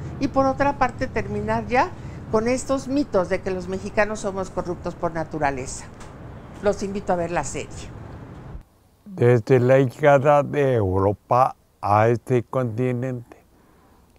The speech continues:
Speaker 2: han convivido dos formas de entender el mundo. El nuestro,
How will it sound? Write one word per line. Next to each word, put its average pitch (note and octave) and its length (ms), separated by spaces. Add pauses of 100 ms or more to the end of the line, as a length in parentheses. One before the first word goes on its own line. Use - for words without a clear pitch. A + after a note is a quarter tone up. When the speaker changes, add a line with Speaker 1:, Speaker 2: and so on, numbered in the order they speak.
(360)
Speaker 2:
han B2 300
convivido C3+ 960 (120)
dos B2 480 (120)
formas C#3+ 1040
de B2+ 400
entender A#2 1300 (160)
el G#2 140
mundo. F#2+ 640 (1080)
El B2 260
nuestro, E3 600